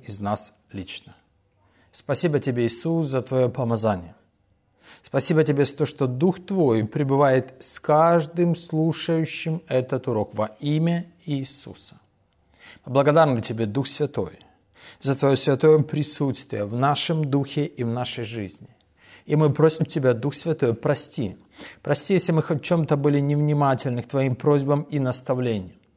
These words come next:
Прости, если мы угошали действия Твоей силы и ставили сопротивление и препятствия.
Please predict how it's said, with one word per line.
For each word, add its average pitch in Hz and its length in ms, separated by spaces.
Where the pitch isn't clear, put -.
Прости, 180 380
если 175 240
мы 170 220
угошали 160 720
действия 127 680
Твоей 139 600
силы 160 520
и 110 60
ставили 151 480
сопротивление 170 1080
и 175 160
препятствия. 135 920